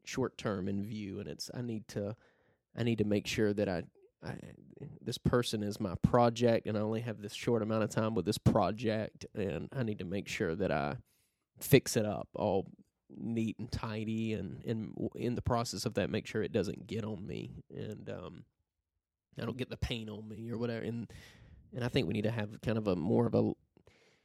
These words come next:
long-term view, a relational view, hospitable view.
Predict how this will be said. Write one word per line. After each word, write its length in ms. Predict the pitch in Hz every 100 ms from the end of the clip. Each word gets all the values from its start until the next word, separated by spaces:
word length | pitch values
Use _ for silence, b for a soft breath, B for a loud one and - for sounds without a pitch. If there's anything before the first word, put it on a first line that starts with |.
| b b _
long-term 760 | 120 117 127 123 - 117 110 110
view, 500 | 107 110 113 120 113
a 80 |
relational 640 | 104 107 110 120 120 113 113
view, 260 | 113 110
hospitable 640 | 113 107 - 117 113 110 110
view. 560 | 104 107 104 104 104